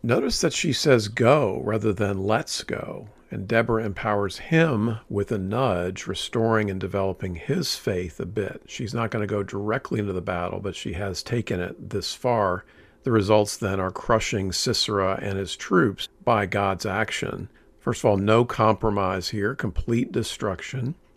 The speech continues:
He finishes the job, he goes the distance, and all of this, as usual, their participation and God's provision. Verse fifteen says, "At Barak's advance,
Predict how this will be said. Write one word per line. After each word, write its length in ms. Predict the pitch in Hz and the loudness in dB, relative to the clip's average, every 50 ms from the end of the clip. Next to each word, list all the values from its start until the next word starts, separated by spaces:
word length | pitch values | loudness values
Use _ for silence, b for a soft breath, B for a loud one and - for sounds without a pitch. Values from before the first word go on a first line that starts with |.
| _ _ | _ _
He 80 | - | -6
finishes 600 | 113 - - - 110 110 113 110 - - 123 110 | -6 -4 0 2 2 4 4 2 2 0 -2 -2
the 100 | - 139 | -2 -2
job, 480 | 123 - - 98 95 92 92 92 92 82 | -2 0 2 2 4 2 2 0 -2 -2
he 100 | 107 107 | -4 -4
goes 380 | - 113 101 104 104 98 - - | -2 0 0 2 0 0 -2 -4
the 80 | 107 | -4
distance, 680 | 90 95 113 117 110 - - - 104 107 110 - - - B B B B B B B | -4 -2 -2 -2 -2 -4 -4 -4 -4 -4 -4 -6 -8 -8 B B B B B B B
and 140 | B 120 120 | B -6 -4
all 260 | - - 110 110 113 | 0 2 4 4 4
of 120 | 120 117 113 | 4 2 2
this, 260 | 120 117 113 - - - _ | 4 2 2 2 -2 -6 _
as 280 | - 107 113 113 110 113 | -2 -2 0 0 2 4
usual, 560 | 113 107 95 95 107 101 104 101 98 98 95 | 4 2 2 2 0 2 2 2 2 2 0
their 320 | 87 90 104 104 104 107 | -2 0 2 2 2 2
participation 1040 | - - 120 - - 120 - - - 92 - 101 101 98 90 - - 113 98 101 - | 0 -2 -4 -4 -2 -2 -2 -4 -4 -4 -2 -2 -2 -2 -2 -4 -6 -6 -6 -6 -6
and 260 | - - 107 107 104 | -6 -6 -4 -4 -2
God's 320 | - 104 101 98 92 - - | -2 -2 -2 -2 -2 -6 -8
provision. 640 | - - 110 95 101 107 113 104 - 113 98 92 | -6 -6 -4 0 2 2 2 2 0 -2 -4 -2
Verse 220 | 92 107 104 - - | -2 -2 -2 -2 0
fifteen 440 | - 120 104 - - 117 113 104 95 | 0 -2 0 0 0 0 2 2 2
says, 240 | - 120 107 90 | 0 0 0 0
"At 200 | 101 101 90 - | 0 -2 -2 0
Barak's 400 | - 107 104 104 104 98 - - | 0 2 2 2 2 0 -2 -4
advance, 580 | - 90 92 101 107 107 107 101 95 - - - | -6 -6 -4 -4 -4 -2 -2 -2 -2 -4 -6 -8